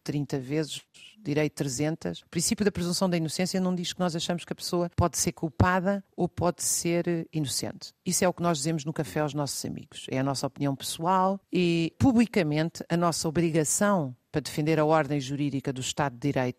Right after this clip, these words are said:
democrático mínimo é dizer que aquela pessoa é inocente.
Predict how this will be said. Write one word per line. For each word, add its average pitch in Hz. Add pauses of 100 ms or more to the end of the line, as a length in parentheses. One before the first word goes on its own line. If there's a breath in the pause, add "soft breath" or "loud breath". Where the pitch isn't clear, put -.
(120)
democrático 131
mínimo 180 (300 soft breath)
é 165
dizer 151
que 170
aquela 160
pessoa 151
é 147
inocente. -